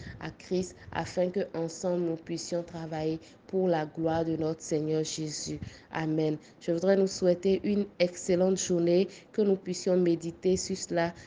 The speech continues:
afin que l'Esprit de Dieu puisse convaincre les cœurs de chacun à œuvrer dans ce sens. Merci à vous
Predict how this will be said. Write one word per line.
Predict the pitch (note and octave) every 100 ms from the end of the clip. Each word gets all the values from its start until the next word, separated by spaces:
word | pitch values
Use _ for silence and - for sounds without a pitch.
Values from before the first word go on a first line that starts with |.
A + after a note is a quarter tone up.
| -
afin | F3 - G3+
que | A3
l'Esprit | G3+ F3+ - G3+
de | F3
Dieu | D#3+ E3+ F3
puisse | F3 G3+ F#3+
convaincre | - F#3 E3+ F3+ F3+ -
les | E3 D#3+
cœurs | - F3
de | E3+
chacun | E3 - D#3+ - F3 F3+ - -
à | F3 F3+ -
œuvrer | E3 D#3+ F3 E3+
dans | D#3
ce | D3+ E3
sens. | D#3+ - D#3+ D#3 - - -
Merci | F3 F3+ - G3+ G3+
à | F#3 E3
vous | - E3